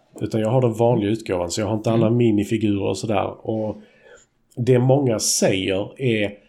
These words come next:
Speaker 1: det enda du egentligen vill ha från deluxe-utgåvan. Det
Speaker 2: Mm.
Speaker 1: är, eh, pokerchip-versionerna utav de här tokensen du drar.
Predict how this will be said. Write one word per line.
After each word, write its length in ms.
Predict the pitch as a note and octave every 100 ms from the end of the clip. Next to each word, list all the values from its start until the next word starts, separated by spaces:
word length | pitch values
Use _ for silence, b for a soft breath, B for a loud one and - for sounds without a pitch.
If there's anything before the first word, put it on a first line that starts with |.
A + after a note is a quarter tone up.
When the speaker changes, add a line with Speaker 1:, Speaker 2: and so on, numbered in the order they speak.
| b b -
Speaker 1:
det 200 | A#2+ C#3+
enda 300 | D3 D3 A#2+
du 280 | G#2 A2+ A#2+
egentligen 800 | A2 C3 C#3 F#2+ F#2+ G2+ G2+ G2+
vill 120 | A2
ha 480 | B2+ G2+ F2+ - _ _
från 320 | - A2+ F#2+
deluxe-utgåvan. 880 | G2 A2 A2+ G#2 - G2+ F#2 F#2 D#2+ - _ _ _ _ _ _ _ - _
Det 180 | A2 G2
Speaker 2:
Mm. 480 | A2 A#2+ A#2+ G#2 G2+
Speaker 1:
är, 260 | G2 F#2+ F#2+
eh, 60 | F#2 - _ _
pokerchip-versionerna 1120 | - A#2 - - G#2+ - G2+ - G2 F#2+ G2
utav 500 | F#2 G2+ - A2+ G#2+
de 120 | G#2 G#2
här 80 |
tokensen 580 | G2 A2 G2 - - G#2+
du 120 | G2+
drar. 300 | G#2 G2+ -